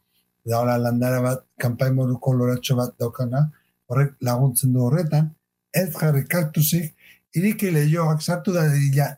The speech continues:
jan energia, eguzkiaren energia, eta, eh, pi-, piztu kandela txuriak, ez? Eta gero, hortaz apar-, hori da energia eukitzeko.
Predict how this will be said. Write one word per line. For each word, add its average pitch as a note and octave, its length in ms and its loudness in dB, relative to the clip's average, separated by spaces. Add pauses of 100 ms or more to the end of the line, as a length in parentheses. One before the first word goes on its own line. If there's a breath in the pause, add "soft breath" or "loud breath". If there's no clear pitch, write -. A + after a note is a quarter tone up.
(120)
jan D#3+ 320 2
energia, C#3 540 2
eguzkiaren C#3+ 800 0
energia, C3 680 -2 (440 soft breath)
eta, C3+ 480 -2
eh, A2 460 -4 (300)
pi-, - 280 -4
piztu E3+ 300 0
kandela C3+ 440 2
txuriak, A2 480 -4
ez? - 300 -4
Eta - 460 -2 (200)
gero, G3+ 580 0
hortaz D#3+ 380 -4
apar-, F#3+ 300 0
hori F3+ 180 0
da F3+ 140 -2
energia D3 480 2
eukitzeko. B2+ 560 -6